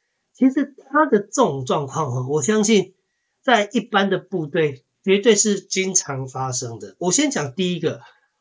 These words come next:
外散数回来，更正，哦，对，对，他是写外散，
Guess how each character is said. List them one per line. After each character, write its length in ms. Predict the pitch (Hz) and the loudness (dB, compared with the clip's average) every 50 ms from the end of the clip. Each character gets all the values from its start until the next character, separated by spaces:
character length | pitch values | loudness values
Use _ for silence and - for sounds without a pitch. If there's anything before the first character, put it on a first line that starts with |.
| _ _ | _ _
外 260 | - 320 311 269 220 190 | 2 4 6 6 6 6
散 300 | - - 175 139 190 170 | 6 4 4 4 4 4
数 460 | - - - 254 226 175 143 131 - _ | 2 2 2 2 2 0 -2 -4 -12 _
回 400 | - - - - 170 165 185 208 | -20 -12 -4 0 2 4 6 6
来， 320 | 190 170 139 139 147 139 | 6 4 4 2 -2 -4
更 240 | - - 233 226 - | 0 6 6 6 8
正， 280 | 269 240 196 160 - _ _ _ _ _ _ - | 8 4 2 2 -2 _ _ _ _ _ _ -6
哦， 100 | 175 170 | -6 -2
对， 160 | - 208 208 | 4 4 6
对， 120 | 208 202 190 | 6 6 6
他 120 | 190 208 | 4 2
是 180 | 208 - 202 180 | 2 2 2 2
写 220 | - - 175 165 | 2 0 0 0
外 200 | 180 214 202 180 | 2 2 2 4
散， 360 | - - 208 165 147 123 123 | 4 2 2 2 0 -2 -8